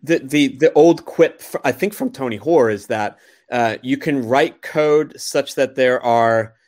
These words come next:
no obvious bugs. You can write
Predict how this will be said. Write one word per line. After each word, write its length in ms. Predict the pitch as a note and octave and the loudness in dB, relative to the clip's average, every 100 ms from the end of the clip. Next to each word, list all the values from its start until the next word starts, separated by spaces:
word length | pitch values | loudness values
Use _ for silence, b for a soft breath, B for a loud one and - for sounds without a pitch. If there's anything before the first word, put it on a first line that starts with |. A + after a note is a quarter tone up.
| _ - | _ -4
no 380 | A#2+ C3+ C#3+ - | 2 4 2 2
obvious 460 | A#2+ C#3+ F3 F3+ | -2 0 -4 -4
bugs. 520 | - F3+ G#3 - - - - | -2 -2 0 -6 -12 -14 -8
You 100 | C3 | -8
can 220 | - C3+ | -6 -6
write 220 | C3+ D3 | -2 -2